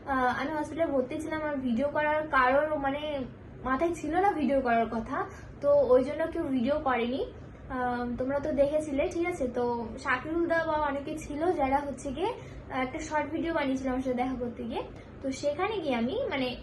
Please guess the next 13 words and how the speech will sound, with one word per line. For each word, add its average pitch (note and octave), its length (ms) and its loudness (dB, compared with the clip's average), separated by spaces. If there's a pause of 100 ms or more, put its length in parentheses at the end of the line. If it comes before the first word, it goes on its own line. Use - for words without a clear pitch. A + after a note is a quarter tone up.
(160)
সেই E4+ 300 2
ভিডিওগুলোকে C4 600 2
আমি D#4 340 -2
এডিট C4 360 0
করে C4 260 2
তারপরে C4 340 2
একটা C4+ 300 -4 (100)
শর্ট A#3 220 -2
ভিডিও A#3+ 240 0
বানিয়েছিলাম। A3+ 560 -4 (2250)
আর B3+ 460 0 (280)
এখন A4 520 0 (240)
হসপিটাল F#4 640 0